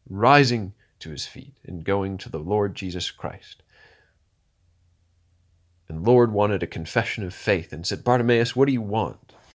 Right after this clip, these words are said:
And he said, "Lord, that I might receive my sight." And that word "Lord" is the word Rabboni, and it's a special word. It's only used one other place, and it's used in John twenty, verse sixteen.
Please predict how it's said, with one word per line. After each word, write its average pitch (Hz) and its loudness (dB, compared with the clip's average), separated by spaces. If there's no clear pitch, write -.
And 85 -12
he 82 -12
said, 95 -6
"Lord, 117 4
that - -10
I - -4
might 101 -6
receive 107 -8
my 95 -6
sight." - -12
And 107 0
that 147 4
word 143 6
"Lord" 143 10
is 110 -2
the 120 2
word 143 6
Rabboni, 123 6
and 95 0
it's 76 -6
a 120 -2
special 143 0
word. 101 0
It's - -6
only 139 0
used 107 -6
one 131 0
other 139 0
place, - 0
and 107 -4
it's - -8
used 110 -4
in 92 -4
John 117 2
twenty, 110 -4
verse 98 -6
sixteen. - -12